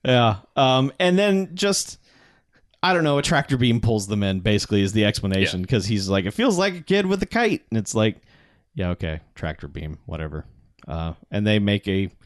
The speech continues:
Speaker 1: simple landing.
Speaker 2: Oh, yeah, the guy's panicking like fuck. He's like, "Uh, everybody brace. It's gonna be the worst landing I've ever had." <laughs> And then it just gently,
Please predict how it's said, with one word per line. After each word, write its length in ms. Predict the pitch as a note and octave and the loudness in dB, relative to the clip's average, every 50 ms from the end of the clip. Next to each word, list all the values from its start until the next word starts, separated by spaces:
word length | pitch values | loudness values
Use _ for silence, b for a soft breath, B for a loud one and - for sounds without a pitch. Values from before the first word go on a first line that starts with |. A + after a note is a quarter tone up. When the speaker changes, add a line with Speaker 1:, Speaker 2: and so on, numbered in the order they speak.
| b b b b b b | b b b b b b
Speaker 1:
simple 400 | - - G#2+ G2 - A#2+ G#2+ G2 | -8 -6 -4 -2 -2 -2 -2 0
landing. 420 | G2+ A2+ A2+ A2 G2 - G#2+ G2+ - - - _ - B B B B | 0 0 0 0 -2 -2 -4 -4 -6 -10 -20 _ -20 B B B B
Speaker 2:
Oh, 120 | F#3+ F3 C#3 | 2 2 4
yeah, 180 | B2+ C3 F#2+ | 4 2 2
the 80 | F2+ A2 | 2 2
guy's 200 | B2 B2 B2 - | 0 0 0 0
panicking 420 | - D3 C#3+ C3 A#2+ - A#2 A2 | -2 -2 0 0 0 0 0 0
like 180 | G#2 G2+ F#2 - | 0 0 -2 -2
fuck. 260 | - - G#2+ F#2+ - | 0 0 0 0 0
He's 160 | - F#2+ G#2+ | -2 -2 -2
like, 140 | G2+ F#2+ F#2+ | 0 0 2
"Uh, 240 | C3+ D#3+ C#3+ B2 A#2 B2 | 2 4 4 4 2 2
everybody 340 | D3+ C3 A#2+ C3+ C3 B2+ | 0 0 2 2 2 2
brace. 460 | A2 G2 B2 B2 A#2 G#2+ - - - B B B B B B B | 2 2 2 2 2 2 0 -2 -6 B B B B B B B
It's 140 | B A2 - | B -4 -2
gonna 160 | - C#3 B2+ | 0 0 0
be 160 | A2+ B2+ B2+ A#2+ | 2 2 2 2
the 160 | - B2+ A#2 | 2 2 2
worst 300 | A#2 B2 A#2+ - - B2 | 2 2 2 2 0 0
landing 320 | A#2+ A#2 A#2+ A2+ A2+ A2 | 0 0 2 0 0 2
I've 100 | A2+ A2 | 2 2
ever 200 | A2+ G2+ G#2 G#2+ | 2 2 2 0
had." 360 | G#2+ B2+ A#2+ G#2+ G2 F#2 - - - - | 0 0 0 0 -2 -2 -4 -8 -12 -16
<laughs> 120 | - - | -10 -4
And 140 | - D3+ E3 | 0 2 2
then 100 | D#3+ D3+ | 4 4
it 100 | C#3 B2+ | 2 2
just 280 | - C3+ - - - b b b b b C#3+ B2+ | 2 0 0 -2 -6 b b b b b -8 -6
gently, 560 | A2+ - A#2+ A2+ - A#2+ G#2+ G#2 G#2 A2 - | -2 0 0 0 0 0 0 2 0 0 -4